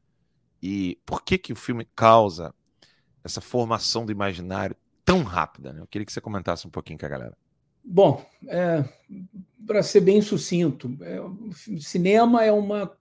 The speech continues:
Speaker 2: continuação, é uma continuidade da literatura, só que o cinema é muito mais passivo que a literatura, né? Você pegar, abrir um livro, aquilo ali é um esforço ativo.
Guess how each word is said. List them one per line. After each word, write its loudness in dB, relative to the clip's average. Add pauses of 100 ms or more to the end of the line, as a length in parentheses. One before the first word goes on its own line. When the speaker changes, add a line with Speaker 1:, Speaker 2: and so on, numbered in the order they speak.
Speaker 2:
continuação, 0
é -2
uma 0
continuidade -2
da -4
literatura, -2
só -8
que -8
o -6
cinema -2
é -4
muito -4
mais -4
passivo -4
que -6
a -2
literatura, -4
né? -8
Você -12
pegar, 0 (320)
abrir 0
um 2
livro, 0 (320)
aquilo -2
ali 2
é 2
um -2
esforço -4
ativo. -4